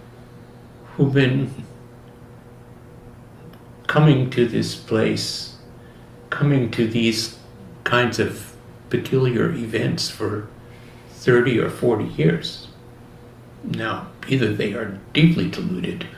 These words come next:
or there's something that happens here that can only happen in this context.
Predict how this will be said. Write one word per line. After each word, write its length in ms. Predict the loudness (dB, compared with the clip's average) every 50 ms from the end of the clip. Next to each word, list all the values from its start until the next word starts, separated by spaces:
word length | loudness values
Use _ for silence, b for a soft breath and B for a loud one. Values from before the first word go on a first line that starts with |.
| B B B B B B B B B B B B B B -20 -20 -20 -20 -20 -20 -4 2 4
or 540 | 6 6 8 6 6 4 2 0 -2 -6 -14 -18 -20 -20 -20 -20 -20 -20 -20 -20 -14 -8
there's 240 | -4 -4 -2 -2 0
something 720 | 0 2 2 2 2 0 -2 -2 -2 -2 -2 -6 -8 -10 -16 -20 -20 -20 -20 -20 -20 -20 -20 -20 -20 -20 -20 -20 -20 -20 -20 _ _ _ -20 -20 -20 -20 -20 -20 -20 -20 -20 -20 -20 -20 -10 -4
that 160 | -4 -2 -2
happens 580 | 0 0 2 2 2 4 2 2 2 0 -2 -4
here 340 | -2 -2 -2 0 -2 -4 -4
that 380 | -4 -4 -4 -4 -4 -6 -8 -6
can 200 | -6 -6 -4 -4 -2
only 300 | 0 2 2 2 2 0
happen 600 | -2 -4 -4 -4 -4 -6 -6 -8 -10 -10 -12 -14 -20 -20 -20 -20 -20 -20 -20 -16
in 160 | -10 -8 -6 -6
this 160 | -6 -8 -8
context. 680 | -10 -8 -6 -6 -6 -8 -8 -12 -12 -10 -10 -10 -12